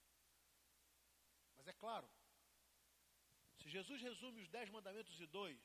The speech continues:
em dois, "Amarás o Senhor, o teu Deus,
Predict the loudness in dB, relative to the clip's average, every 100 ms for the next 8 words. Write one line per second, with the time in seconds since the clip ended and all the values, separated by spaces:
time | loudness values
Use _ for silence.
0 | -8 0 2 2 -2 -6 -12 -18 -18 -18
1 | -8 4 8 12 12 10 6 4 6 6
2 | 6 4 2 2 2 2 2 0